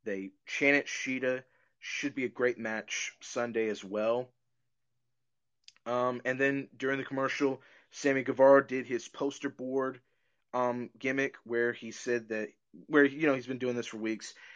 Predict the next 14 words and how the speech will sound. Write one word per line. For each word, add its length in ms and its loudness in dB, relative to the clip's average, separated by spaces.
and 220 -2
said 220 2
that 220 0
they 140 2
were 160 -2
going 320 -4
to, 460 -4
the 120 0
Inner 140 4
Circle 340 2
was 140 -2
going 240 -2
to 100 -8
be 300 2